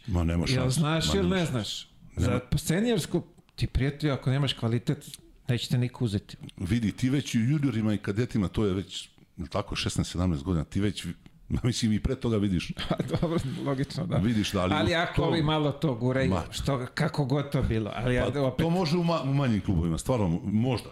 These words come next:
Speaker 1: Znači, sigurno zbog, ne znam, da plate putovanja neka, da plate opremu, da, to kod, kod nas n-, nema, znaš. Ja, ja stalno pričam, e,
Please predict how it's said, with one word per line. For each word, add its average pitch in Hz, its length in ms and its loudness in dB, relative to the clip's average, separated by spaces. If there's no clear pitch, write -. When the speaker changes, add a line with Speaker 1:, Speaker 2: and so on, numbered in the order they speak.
Speaker 1:
Znači, 104 320 -2
sigurno 104 320 2
zbog, 95 260 0
ne 101 180 2
znam, 87 220 0
da 92 80 0
plate 107 320 0
putovanja 95 580 0
neka, 90 220 -2
da 85 120 -2
plate 98 300 -2
opremu, 85 300 0
da, 80 160 0
to 117 160 -2
kod, 120 240 -2
kod 117 140 0
nas 117 200 -2
n-, 123 60 0
nema, 110 380 2
znaš. 82 380 -4
Ja, 101 300 0
ja 107 120 2
stalno 123 260 0
pričam, 123 300 0
e, - 760 -12